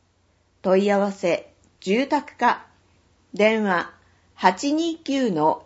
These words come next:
一一八九。長崎住岡リフォーム補助金。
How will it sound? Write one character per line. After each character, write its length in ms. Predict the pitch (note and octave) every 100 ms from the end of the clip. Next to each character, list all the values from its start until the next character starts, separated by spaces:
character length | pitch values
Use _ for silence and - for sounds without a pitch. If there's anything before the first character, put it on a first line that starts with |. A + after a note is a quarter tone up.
| -
一 360 | F#3 - D4
一 180 | D4+ C#4+
八 320 | B3 G#3 - -
九。 360 | A3+ F#3+ - - _ _ _ _ _ _ _ _ _ _ _ _ _ _ _ _
長 260 | G3 G#3 C4+
崎 540 | A#3 G3+ - E3+ - -
住 460 | - G#3+ C4+ D#4
岡 240 | D#4 C#4+ C4
リ 140 | A#3+
フ 140 | B3
ォ 100 | C#4
ー 20 | D4
ム 140 | C#4+
補 160 | C4 B3
助 180 | B3
金。 300 | B3 G#3 F#3+